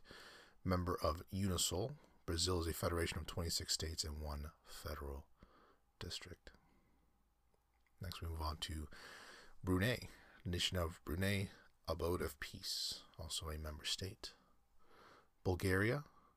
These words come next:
member of the U N, U N member state, of course. Member of the E U, sorry. Burkina Faso, don't know anything about Burkina Faso.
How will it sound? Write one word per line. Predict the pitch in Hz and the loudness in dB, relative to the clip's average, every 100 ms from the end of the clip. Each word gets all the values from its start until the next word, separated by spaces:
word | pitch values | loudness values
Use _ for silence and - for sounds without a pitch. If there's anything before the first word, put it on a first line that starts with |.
| - - - - - _ _ - | -20 -20 -20 -20 -20 _ _ -2
member | 95 90 85 - | 0 2 -2 -2
of | 92 85 87 - - - - - | -2 -2 -6 -14 -16 -20 -20 -12
the | 85 | -6
U | 82 78 | -4 -4
N, | 80 110 - - | -6 -8 -14 -16
U | 87 78 | -10 -8
N | 76 | -6
member | 76 73 | -6 -8
state, | - 82 | -8 -8
of | - | -10
course. | - 95 - - _ _ _ _ _ - - - - - - _ _ - | -14 -16 -16 -20 _ _ _ _ _ -20 -20 -20 -20 -20 -20 _ _ 2
Member | 101 98 | 4 4
of | 85 | 0
the | |
E | - 78 | -2 -2
U, | 85 87 - - - - - | 0 0 -2 -12 -20 -18 -16
sorry. | 92 - - _ - - _ _ - - - - - - - - | -14 -16 -20 _ -20 -20 _ _ -18 -14 -12 -12 -12 -14 -6 -2
Burkina | 101 123 107 | 2 4 4
Faso, | - 107 107 120 135 - - - - | 8 6 8 4 2 -6 -18 -20 -10
don't | - 90 | -8 -4
know | 85 | 0
anything | 85 98 - 80 80 - - - - _ _ _ _ - | 2 0 -2 -6 -10 -14 -20 -20 -20 _ _ _ _ -8
about | 90 85 85 | -6 -4 -6
Burkina | - 98 - 85 | -10 -10 -8 -6
Faso. | - 92 92 - 92 | -6 -6 -6 -8 -10